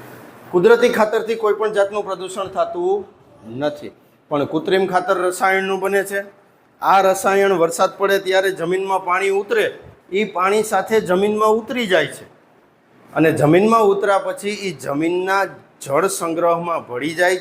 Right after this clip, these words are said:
છે, અને ઈ જળ સંગ્રહથી, જળ સંગ્રહમાં આ કૃત્રિમ ખાતર ભળવાથી શું થાય છે? જળનું પ્રદૂષણ થાય છે. તો કૃત્રિમ ખાતરથી જળ પ્રદૂષણ થાય છે,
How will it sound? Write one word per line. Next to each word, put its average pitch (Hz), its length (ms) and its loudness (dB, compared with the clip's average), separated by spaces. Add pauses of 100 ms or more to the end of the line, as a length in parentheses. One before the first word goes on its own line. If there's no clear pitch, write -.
છે, 208 100 0 (480)
અને 147 180 -4 (220)
ઈ 220 80 0 (100)
જળ 170 280 2
સંગ્રહથી, 170 720 -2 (260)
જળ 165 260 0
સંગ્રહમાં 175 600 0 (340)
આ 151 120 0
કૃત્રિમ 202 340 0 (100)
ખાતર 190 260 -2 (120)
ભળવાથી 170 580 0 (120)
શું 185 180 -4
થાય 185 240 -2
છે? 202 100 0 (600)
જળનું 165 580 2 (420)
પ્રદૂષણ 170 600 -2 (180)
થાય 120 480 -4 (360)
છે. 131 120 -4 (340)
તો 180 60 2 (120)
કૃત્રિમ 202 320 0 (120)
ખાતરથી 185 600 -4
જળ 175 220 2
પ્રદૂષણ 185 520 -4
થાય 190 240 2
છે, 131 100 -10